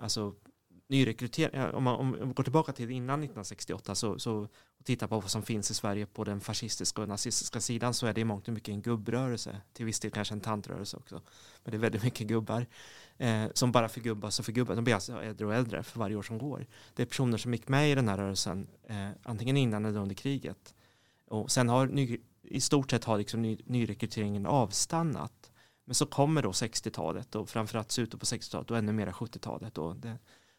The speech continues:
när den nya vänstern växer fram och, eh, eh, eh, i kölvattnet av, av, av det då som är liksom väl utforskat och allting, och det är ju mängder med människor som lever än som var med då, så där, så, så växer också en motrörelse fram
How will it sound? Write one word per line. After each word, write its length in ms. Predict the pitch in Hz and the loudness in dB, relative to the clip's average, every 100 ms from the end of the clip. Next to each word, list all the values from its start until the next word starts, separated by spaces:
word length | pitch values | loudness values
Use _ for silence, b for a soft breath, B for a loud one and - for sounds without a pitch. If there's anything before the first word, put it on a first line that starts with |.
| b | b
när 280 | 127 113 107 | 2 2 0
den 160 | 113 | -4
nya 180 | 113 107 | -4 -4
vänstern 440 | 110 123 123 127 | -2 0 0 0
växer 240 | 110 - - | -2 -4 -6
fram 260 | 98 87 | -4 -2
och, 260 | 110 - - | -2 -4 -2
eh, 220 | 113 107 - | 0 0 -2
eh, 340 | - 107 104 101 b b b b | -2 -2 -2 -6 b b b b
eh, 300 | 117 104 104 - | -2 0 0 0
i 80 | |
kölvattnet 680 | 120 160 127 123 160 180 160 | 4 6 4 2 -2 -2 2
av, 340 | 107 101 101 143 | 4 4 0 -2
av, 280 | 110 98 - | 0 0 -2
av 340 | 107 101 78 - - | -2 0 -4 -10 -4
det 200 | 113 104 | -2 0
då 140 | 98 | 0
som 160 | 95 110 | -2 -2
är 140 | 101 | -4
liksom 420 | 92 92 101 95 95 151 - - | -4 -4 -4 -6 -10 -20 -20 -10
väl 220 | - 127 113 | 0 2 2
utforskat 540 | 107 110 95 - 98 | -6 -8 -10 -8 -4
och 100 | 82 | -2
allting, 220 | 90 104 | -2 -4
och 60 | 104 | -6
det 80 | 80 | -6
är 40 | |
ju 100 | 98 - _ - | -10 -12 _ -10
mängder 260 | 107 101 | -6 -2
med 120 | 117 113 | 0 0
människor 260 | 101 98 | 0 -2
som 180 | - 135 | -2 2
lever 260 | 127 120 113 | 4 4 2
än 160 | - | 0
som 100 | 113 | 0
var 80 | 110 | 0
med 220 | 104 107 | 2 0
då, 120 | 82 | -2
så 120 | 101 101 | -4 -2
där, 180 | 104 - B B B B B | -2 -4 B B B B B
så, 280 | - 117 | 4 4
så 120 | - 123 | 4 4
växer 300 | 123 - 127 | 4 6 6
också 200 | - 110 | 6 4
en 60 | |
motrörelse 640 | 131 147 - 127 180 - | 6 4 4 4 6 2
fram 340 | 170 73 - | -4 -4 -6